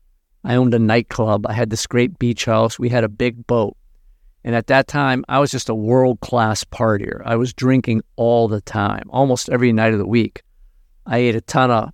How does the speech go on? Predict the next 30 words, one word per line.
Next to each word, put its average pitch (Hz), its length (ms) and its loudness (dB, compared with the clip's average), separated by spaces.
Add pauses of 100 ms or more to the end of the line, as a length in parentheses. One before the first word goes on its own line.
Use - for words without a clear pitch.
(100)
fast 120 480 0
food, 120 680 0
I - 40 -12
stayed 120 360 0
out 110 240 2
late. 113 420 -2 (960)
You 131 100 0
know, 120 120 2
it's - 160 -4
no 165 160 6
accident 131 580 0
that, 113 220 0
you - 80 -6
know, 110 100 0
my 110 140 0
business, 120 720 -2 (380)
my 113 160 -2
career, 120 440 2
my 110 200 0
financial 123 600 0
world 107 340 0
came 110 180 -2
crashing 120 640 -2
down 104 600 0 (500)
after 113 320 -2
fifteen 127 520 0
years 120 320 2
of, 104 220 -2
you 117 160 -4
know, 107 320 -2